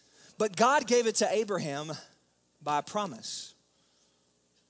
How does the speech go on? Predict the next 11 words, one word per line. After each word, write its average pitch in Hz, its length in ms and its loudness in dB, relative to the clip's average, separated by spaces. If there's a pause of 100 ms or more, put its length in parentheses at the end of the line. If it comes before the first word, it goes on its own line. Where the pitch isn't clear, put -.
(480)
The 185 80 -4
promises 277 680 4
of 196 200 -2
God 147 480 -2 (1120)
culminate 180 960 0 (1000)
in 196 140 -2
this 226 320 2
text - 560 0 (1300)
to 202 160 0
an 190 60 -4
inheritance. 175 840 -8